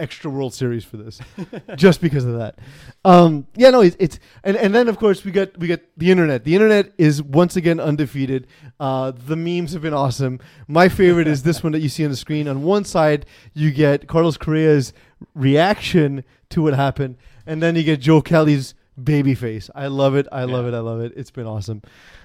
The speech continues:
Speaker 1: Um, the N F L's got a lot of news going on. Not any of it happening on the field, of course, but Jamal Adams got traded. Um, he goes from the Jets to the Seahawks in return for two first-round picks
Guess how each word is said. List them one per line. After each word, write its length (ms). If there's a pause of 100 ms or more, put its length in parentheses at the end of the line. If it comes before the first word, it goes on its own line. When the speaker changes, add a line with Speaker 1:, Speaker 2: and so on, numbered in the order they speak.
(140)
Speaker 1:
Um, 460
the 220
N 80
F 160
L's 200
got 120
a 60
lot 140
of 60
news 220
going 260
on. 260 (160)
Not 560 (200)
any 240
of 100
it 80
happening 320
on 80
the 80
field, 260
of 120
course, 200
but 160
Jamal 360
Adams 280
got 220
traded. 460 (520)
Um, 440
he 160
goes 500
from 540
the 100
Jets 460 (320)
to 120
the 100
Seahawks 540
in 120
return 320
for 100
two 220
first-round 420
picks 400